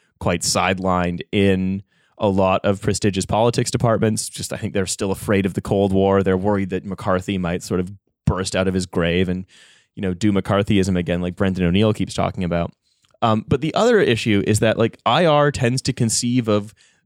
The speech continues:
the international as this unique sphere that's distinct from the domestic sphere entirely. And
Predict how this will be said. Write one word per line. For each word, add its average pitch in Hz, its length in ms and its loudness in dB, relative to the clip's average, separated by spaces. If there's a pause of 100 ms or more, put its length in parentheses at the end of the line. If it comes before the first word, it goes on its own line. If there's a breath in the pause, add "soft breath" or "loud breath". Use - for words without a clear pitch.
(100)
the 113 240 -6
international 117 1040 -2
as 101 200 -6
this 117 200 -4
unique 123 380 -4
sphere 104 500 2
that's 90 220 -4
distinct 120 480 -2
from - 140 -4
the 107 80 2
domestic 101 420 -4
sphere 104 260 -4
entirely. 92 680 -2 (560 soft breath)
And 120 280 -2